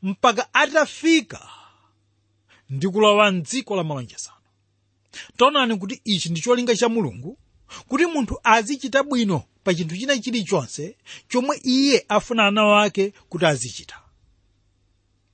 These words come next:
Tiyeni tione chitsanzo cha mdindo wa ku Ethiopia, amene tikuwerenga pa Machitidwe eight, verse lake la twenty-seven ndi twenty-eight.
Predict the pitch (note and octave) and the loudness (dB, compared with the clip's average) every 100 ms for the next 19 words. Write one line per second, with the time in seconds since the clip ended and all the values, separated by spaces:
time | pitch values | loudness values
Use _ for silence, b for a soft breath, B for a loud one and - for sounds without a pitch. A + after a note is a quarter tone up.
0 | _ _ _ _ _ _ _ B - E4 | _ _ _ _ _ _ _ B 0 0
1 | A#3 A#3 A#3+ G#3 - A#3+ A3 A3+ - - | 2 2 2 -2 -2 0 2 2 0 0
2 | B3 A3 A3 A#3+ A#3 G3+ F#3 G3+ G#3+ - | 0 0 -2 -4 -2 0 0 -2 -12 -6
3 | G#3+ E3 - E3+ - - - _ _ _ | -4 -4 0 -2 -2 -20 -20 _ _ _
4 | _ _ _ _ _ B B B A3+ A#3+ | _ _ _ _ _ B B B 0 2
5 | C4 C4 - C#4+ B3 A3+ G#3+ F3 F3+ F3 | 0 -2 -6 -8 2 4 4 0 -2 -2
6 | E3 C#3+ E3 E3+ - B3+ F#3 D3 G#3+ B3 | -4 -6 -4 -4 2 2 2 -4 -12 -12
7 | _ b b E3+ D3+ G3+ G3+ G#3+ F#3+ A3 | _ b b -2 0 -2 2 2 2 0
8 | G3+ F#3+ - A#3 G3+ G#3+ F3 F#3 D#3 C3 | 0 -2 -2 -2 0 -4 -4 -4 -4 -6
9 | - - | -14 -18